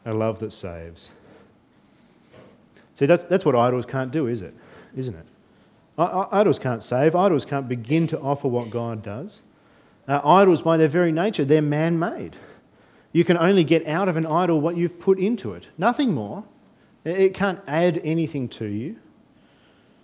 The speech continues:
Now you might be thinking, "Well, why bother talking about idols? I mean, this is, you know, two thousand odd years later. We're sophisticated. <laughs> We're, we're modern. We're not pagans. We don't have any idols."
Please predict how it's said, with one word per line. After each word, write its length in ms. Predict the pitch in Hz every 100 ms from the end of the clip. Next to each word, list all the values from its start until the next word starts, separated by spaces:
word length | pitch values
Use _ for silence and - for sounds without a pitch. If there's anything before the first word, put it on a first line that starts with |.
| _ _ -
Now 80 |
you 80 | 165
might 160 | 160 135
be 60 |
thinking, 260 | 131 143 123
"Well, 160 | 123 113
why 300 | 120 123 131
bother 280 | 131 135
talking 300 | 131 151 147
about 220 | 139 143 147
idols? 360 | 196 165 117
I 40 | 120
mean, 220 | 117 107
this 180 | 117 107
is, 240 | 95 - _
you 80 | 98
know, 160 | 110 131 _
two 180 | - 113
thousand 360 | 127 127 127
odd 180 | 123 127
years 320 | 127 151 139
later. 400 | 139 147 165 202 - - - _
We're 180 | 139 123
sophisticated. 800 | - 165 294 - 220 127 80 71 - -
<laughs> 120 | - - _ - - _
We're, 160 | 180
we're 160 | 123 147
modern. 340 | 160 240 214 135
We're 60 |
not 260 | 143 - -
pagans. 680 | - 117 143 220 330 233 - _ _ _ _ _ _ _ _ _ _ _ _ _ _ _ _ _
We 80 | 165
don't 140 | 113
have 200 | 92 110
any 120 | 120
idols." 580 | 113 110 139 226 294 -